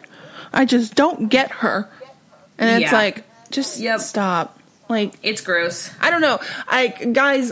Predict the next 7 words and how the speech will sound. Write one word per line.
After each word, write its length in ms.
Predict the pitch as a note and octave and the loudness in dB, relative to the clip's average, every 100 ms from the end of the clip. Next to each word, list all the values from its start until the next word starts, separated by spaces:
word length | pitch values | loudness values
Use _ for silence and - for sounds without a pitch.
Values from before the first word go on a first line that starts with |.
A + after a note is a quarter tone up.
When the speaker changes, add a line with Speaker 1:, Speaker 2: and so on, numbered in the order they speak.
| - | -6
Speaker 1:
I 200 | - C#4+ | 0 0
really, 840 | C4 A3+ G#3 A#3+ C#4 A#3+ A3 G3 - _ - | 2 0 2 4 4 4 2 -2 -6 _ -4
really, 400 | A3 A#3 B3 E4+ | 0 2 2 2
especially 640 | - - F#4+ F#4 F#4 E4+ C#4 | -2 0 0 2 0 2 4
in 160 | A3+ | 4
this 220 | A3 A#3 | 4 2
season, 580 | - D4 C#4+ D#4 D#4 D#4 | 2 2 2 4 2 0